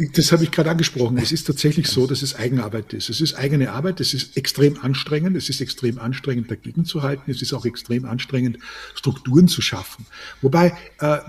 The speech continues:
keine Angst, wir sind weiter, als wir glauben. Also wenn ich mir ansehe, was sich in den letzten Jahren an Professionalität im Aufbau von Netzwerken getan hat,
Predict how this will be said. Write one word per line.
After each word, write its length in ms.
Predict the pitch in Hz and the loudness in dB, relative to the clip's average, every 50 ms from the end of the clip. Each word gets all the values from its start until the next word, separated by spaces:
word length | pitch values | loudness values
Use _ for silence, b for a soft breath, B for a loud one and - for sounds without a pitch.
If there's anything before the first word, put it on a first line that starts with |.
| 143 143 - | -10 -8 -4
keine 320 | - 160 170 185 208 220 | 2 4 6 6 6 6
Angst, 260 | 196 123 110 - - | 2 0 -2 -4 -4
wir 100 | - 127 | -2 -2
sind 200 | 110 151 147 131 | 0 0 -2 -2
weiter, 280 | 131 123 139 139 - 170 | -2 -4 -4 -4 -4 -2
als 120 | 143 127 | -2 0
wir 100 | 131 143 | 0 0
glauben. 400 | 135 131 110 92 - 101 101 98 - - | -2 -2 -4 -10 -10 -10 -12 -12 -12 -8
Also 220 | - 120 139 135 | -4 -2 0 0
wenn 100 | 147 156 | 0 0
ich 140 | 160 - - | 0 0 -2
mir 160 | 165 143 - | -4 -4 -4
ansehe, 500 | 123 151 170 165 - 165 160 160 165 160 - - | -4 -4 -2 0 0 0 0 -2 -4 -6 -10 -12
was 200 | 120 131 147 - | -10 -4 -2 0
sich 200 | - 165 - 147 | 0 0 -2 -2
in 100 | 147 151 | -4 -2
den 140 | 147 139 117 | -2 -2 -2
letzten 360 | 107 131 135 - - - 139 | -4 -4 -6 -8 -8 -4 -4
Jahren 340 | 120 98 85 87 127 170 175 | -2 -2 -4 -4 -4 -2 -2
an 80 | 147 | -2
Professionalität 960 | 131 - 131 127 - 131 123 - 131 123 110 110 110 - - 113 151 151 - | -4 -4 -4 -6 -4 -4 -6 -4 -4 -6 -6 -6 -8 -4 -2 -2 -2 0 -2
im 120 | 143 143 135 | -4 -6 -4
Aufbau 360 | - 117 135 135 - 139 123 | -4 -4 -4 -4 -4 -6 -6
von 200 | - - 127 113 | -4 -4 -4 -4
Netzwerken 540 | 101 113 - - - 123 110 - - 107 95 | -4 -4 -4 -4 -4 -4 -4 -6 -8 -12 -12
getan 400 | - 95 - - - - 95 101 | -12 -14 -16 -16 -18 -16 -16 -20
hat, 80 | - | -20